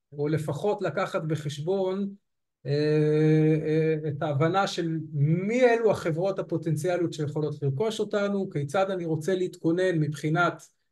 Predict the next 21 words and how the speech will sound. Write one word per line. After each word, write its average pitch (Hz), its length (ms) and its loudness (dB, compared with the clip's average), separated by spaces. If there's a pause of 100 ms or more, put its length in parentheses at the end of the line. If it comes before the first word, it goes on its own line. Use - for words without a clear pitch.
(340)
ארגון 156 360 4
החברה 156 600 2 (460)
ל-, 143 260 -2
להתמזגות 151 840 0 (460)
עם, 143 280 -2
אה, 143 500 -2
עם 135 380 2
רוכש 202 480 0
פוטנציאלי 151 640 0
שכזה. 190 580 0 (600)
אה, 156 400 4
דבר 185 260 2
השני 196 280 -2
שאנחנו 175 320 -4
נרצה 160 260 -2
לדעת 165 500 2
זה 160 140 0
דומיין, 165 520 2
שוק 190 320 -2
וקטגוריה 156 600 -2
כמובן, 147 540 0